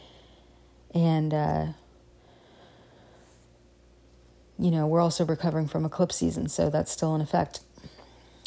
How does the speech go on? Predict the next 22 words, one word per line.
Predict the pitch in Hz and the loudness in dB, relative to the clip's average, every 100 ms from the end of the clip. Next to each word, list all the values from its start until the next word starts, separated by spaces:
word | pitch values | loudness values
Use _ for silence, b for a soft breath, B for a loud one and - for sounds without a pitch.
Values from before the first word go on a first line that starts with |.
| B | B
Wednesday, | 160 190 240 - 196 151 | 4 8 8 8 8 8
today, | 185 165 156 165 240 - - _ _ _ - - - - | 4 0 4 4 4 -2 -20 _ _ _ -20 -20 -12 -10
Venus | 151 196 190 190 - - | 4 6 8 6 0 0
enters | 170 - 175 160 | 2 2 0 0
Libra. | 151 151 147 156 269 330 - - | 0 0 4 6 6 2 -10 -20
So | - - | -6 0
this | 190 | 2
is | 196 185 | 4 4
all, | 165 165 | 4 4
like, | 156 156 - - | 2 0 -6 -10
you | - | -4
know, | 165 160 | -2 0
word, | 156 160 160 202 - - _ _ _ - | 0 2 2 0 -4 -18 _ _ _ -8
good | 175 165 | -4 -2
things | 165 160 - | 0 0 -2
to | 170 | -2
know | 156 | 0
about. | 156 160 196 B B B | 2 2 2 B B B
Venus | - 170 160 | 2 2 2
enters | 156 160 156 | 0 0 0
Libra | 160 156 156 | 0 0 -2
today. | - 165 160 233 | -2 0 0 -2